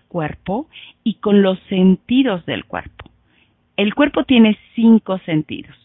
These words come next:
Todos nos desarrollamos con cinco sentidos físicos:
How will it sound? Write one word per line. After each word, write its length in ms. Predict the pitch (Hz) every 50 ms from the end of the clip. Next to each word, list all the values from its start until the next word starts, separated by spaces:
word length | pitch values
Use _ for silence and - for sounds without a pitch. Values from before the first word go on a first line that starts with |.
| _ _ _
Todos 380 | _ 247 247 254 - 349 320 302
nos 160 | 220 190 185
desarrollamos 760 | - 180 - 180 170 170 170 170 165 165 165 165 170 185 190 _
con 220 | _ - 170 170 -
cinco 320 | _ 208 202 196 - 202 196 _
sentidos 640 | - 185 170 170 156 - 175 170 160 156 156 165 180 - _ _ _ _ - - - _ _ _
físicos: 560 | - 202 175 - - 131 - _ - - 69